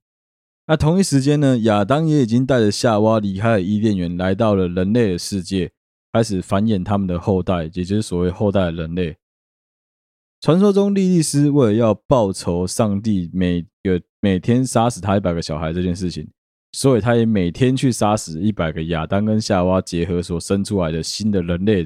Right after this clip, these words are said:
这个种。也因为这样子的关系，当时他们认为说有很多婴儿夭折是跟莉莉丝有直接关系的。所以其实最早期对于莉莉丝的印象比较深的，反而是夜魔这一块，反而是有点像是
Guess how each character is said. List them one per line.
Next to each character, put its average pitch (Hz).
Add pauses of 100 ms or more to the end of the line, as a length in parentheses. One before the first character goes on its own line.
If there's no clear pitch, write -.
这 95
个 87
种。 - (220)
也 101
因 131
为 156
这 139
样 135
子 107
的 101
关 107
系， 110
当 120
时 90 (140)
他 113
们 101
认 104
为 87
说 92
有 95
很 95
多 95
婴 104
儿 90
夭 98
折 78
是 -
跟 98
莉 104
莉 98
丝 98
有 85
直 -
接 90
关 87
系 90
的。 80 (220)
所 196
以 175
其 135
实 127
最 160
早 107
期 98
对 113
于 104
莉 117
莉 110
丝 107
的 95
印 104
象 95
比 87
较 107
深 101
的， 95
反 80
而 82
是 104
夜 131
魔 85
这 101
一 98
块， 87 (440)
反 92
而 101
是 139
有 131
点 104
像 110
是 101